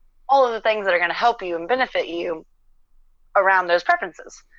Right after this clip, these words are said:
It's like, wow, I don't have to read through a bunch of things that I don't wanna eat or I'm not eating, and I get exactly what I want. So it's very streamlined and very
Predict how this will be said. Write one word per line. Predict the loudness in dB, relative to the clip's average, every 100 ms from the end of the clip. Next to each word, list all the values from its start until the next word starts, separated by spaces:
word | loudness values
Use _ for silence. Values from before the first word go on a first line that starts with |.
| _ _ _ _
It's | -14
like, | -8
wow, | -6 -4 2
I | 2
don't | 2
have | -2 -6
to | -6
read | -6 -6
through | -4
a | -6
bunch | -6
of | -4
things | -4
that | 0
I | -2
don't | 0 0
wanna | 0 -2
eat | -4 -6
or | -2
I'm | -2 -2
not | -2 -4 -4
eating, | -8 -8 -10 _ _ _ _
and | -8
I | -6
get | 0 -2 -2
exactly | -4 -4 -2 -2
what | -2
I |
want. | -4 -6 -8 -10 _ -20 _ _ _
So | -10 -6
it's | -6 -6 _ _ _ _
very | -4 -2 0 -2 -8 -14 _ _ _ _ _ _
streamlined | -10 -6 -4 -4 -6 -6
and | -10 -12 -16 -4
very | -2 0 -2 -4 -8 -12